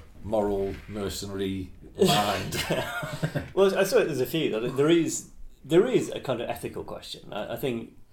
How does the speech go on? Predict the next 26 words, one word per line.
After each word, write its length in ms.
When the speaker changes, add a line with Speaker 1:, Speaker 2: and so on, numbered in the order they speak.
Speaker 2:
it 140
is 160
important 500
as 140
researchers 600
that 120
we're 100
always 260
aware 580
that 320
we're 180
asking 360
customers 540
to, 240
to 160
you, 600
to 100
give 240
us 180
some 100
of 120
their 140
time, 380
usually 300
for 80
free, 480